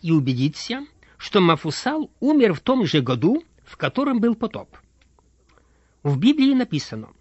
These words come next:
что Мафусал жил сто восемьдесят семь лет и родил Ламеха. Ламех жил сто восемьдесят два года и родил сына,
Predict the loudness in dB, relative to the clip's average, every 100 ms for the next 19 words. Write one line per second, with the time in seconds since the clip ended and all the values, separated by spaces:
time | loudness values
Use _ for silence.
0 | _ _ _ -6 0 2 2 -2 -6 -6
1 | -4 -4 -6 -2 0 0 -6 -4 -2 0
2 | -2 -2 -4 -6 -4 -2 0 -2 -6 _
3 | -4 -2 0 -2 -4 -4 -6 -10 -20 -20
4 | _ _ _ _ _ _ _ _ _ -16
5 | 0 2 4 2 0 -4 0 0 -2 -4
6 | 0 0 0 0 -2 -2 -2 0 0 0
7 | -4 -10 _ _ _ _ 2 2 2 2
8 | 0 0 0 0 -4